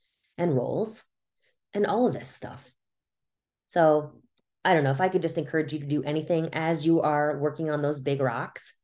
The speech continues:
don't be so hard on yourself. You know that Jess Glynn song, "Don't Be So Hard on Yourself"? Listen to that. And for those of you in perimenopause, again, right, this is our second puberty. Your body's gonna be a,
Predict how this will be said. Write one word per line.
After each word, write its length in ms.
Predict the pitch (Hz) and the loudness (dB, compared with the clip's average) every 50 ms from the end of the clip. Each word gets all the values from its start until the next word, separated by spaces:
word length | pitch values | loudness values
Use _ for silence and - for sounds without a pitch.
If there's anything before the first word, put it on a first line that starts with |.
| _ _ _ _ _ _ _ _ _ | _ _ _ _ _ _ _ _ _
don't 200 | - 151 156 175 | -12 -10 -8 -6
be 80 | - 214 | -6 -6
so 180 | 214 - 226 208 | -4 -4 -4 -6
hard 260 | - - 156 156 147 | -4 -4 -4 -2 -2
on 140 | 139 131 127 | 0 -2 -2
yourself. 640 | 127 139 135 - - 107 92 - - - - - _ _ _ _ _ _ _ _ _ _ _ _ _ _ _ _ _ | -2 -4 -6 -8 -8 -10 -10 -10 -12 -16 -20 -20 _ _ _ _ _ _ _ _ _ _ _ _ _ _ _ _ _
You 80 | 185 190 | 0 0
know 80 | 196 | 2
that 180 | 190 185 - 170 | 2 2 0 0
Jess 240 | 165 165 151 143 - | 0 0 -2 -2 -2
Glynn 320 | - 156 151 143 143 151 | -2 0 0 0 0 -2
song, 480 | 151 - 170 160 160 160 165 165 160 - - | -2 -2 -2 -2 -2 -2 -4 -6 -8 -8 -6
"Don't 140 | 160 143 | -6 -4
Be 60 | 143 165 | -4 -4
So 160 | 160 - 160 | -6 -6 -8
Hard 200 | 135 135 135 143 | -6 -4 -4 -4
on 120 | 147 165 | -4 -4
Yourself"? 380 | 170 175 170 - 196 190 190 - | -6 -6 -4 -4 -4 -4 -6 -8
Listen 400 | - - 175 190 190 - 165 147 | -8 -8 -6 -6 -6 -6 -8 -8
to 100 | - - | -8 -10
that. 460 | 113 110 - - - - - - - _ _ _ _ _ _ _ _ _ _ _ _ _ _ _ _ | -12 -12 -14 -16 -18 -18 -18 -18 -18 _ _ _ _ _ _ _ _ _ _ _ _ _ _ _ _
And 100 | - 170 160 | -6 -2 0
for 100 | 175 170 | 2 4
those 240 | 170 170 185 185 190 | 4 4 4 2 0
of 80 | 165 | 0
you 180 | 180 175 170 170 | 2 2 2 2
in 220 | - 156 156 147 | 2 0 -2 -6
perimenopause, 840 | 143 180 175 165 147 143 139 165 170 - 196 202 208 208 214 214 208 - - _ _ _ _ _ _ _ _ _ _ _ _ _ _ _ _ _ - | -6 -4 -4 -2 -2 -2 -2 -4 -4 -6 -6 -4 -2 -2 -2 -2 -6 -8 -12 _ _ _ _ _ _ _ _ _ _ _ _ _ _ _ _ _ -6
again, 420 | 170 - 226 247 214 147 131 135 - | -2 0 0 0 0 0 -2 -4 -4
right, 220 | 135 156 170 185 - | -2 -2 0 0 0
this 180 | 180 175 - | 0 -2 -2
is 100 | 208 233 | 0 0
our 100 | 254 226 | 0 0
second 300 | - - 175 170 - 160 | 0 -4 -4 -4 -4 -6
puberty. 560 | - - 196 196 196 - - - - - - _ _ _ _ _ _ _ _ _ _ _ _ _ _ _ _ _ _ _ _ _ _ _ _ _ _ _ - | -4 -2 -2 -2 0 -2 -4 -6 -10 -12 -16 _ _ _ _ _ _ _ _ _ _ _ _ _ _ _ _ _ _ _ _ _ _ _ _ _ _ _ -6
Your 140 | 160 180 175 | -4 -2 -2
body's 400 | 175 185 190 220 247 247 - - | -2 0 2 2 2 2 2 2
gonna 300 | - 202 208 202 - - - _ _ _ _ _ _ _ _ _ - | 0 0 0 -2 -4 -8 -16 _ _ _ _ _ _ _ _ _ -8
be 220 | 208 214 233 226 | -4 0 2 2
a, 60 | 196 | 2